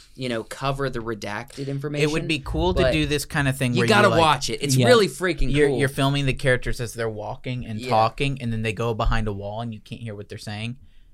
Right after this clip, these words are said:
Speaker 2: and then they come out from behind the wall and it keeps going. Stuff
Speaker 1: Mm-hmm.
Speaker 2: like that. Ah, that would be sick.
Speaker 1: You gotta, you gotta watch it. It's really interesting. It's one of the more interesting films I've seen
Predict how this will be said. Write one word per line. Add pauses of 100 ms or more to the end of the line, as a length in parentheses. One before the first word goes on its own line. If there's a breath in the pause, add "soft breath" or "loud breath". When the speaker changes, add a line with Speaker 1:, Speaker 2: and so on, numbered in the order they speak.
(160)
Speaker 2:
and
then
they
come
out
from
behind
the
wall
and (200)
it
keeps
going.
Stuff
Speaker 1:
Mm-hmm.
Speaker 2:
like
that.
Ah,
that
would
be
sick.
Speaker 1:
You
gotta, (120)
you
gotta
watch
it.
It's
really
interesting.
It's
one
of
the
more
interesting
films
I've
seen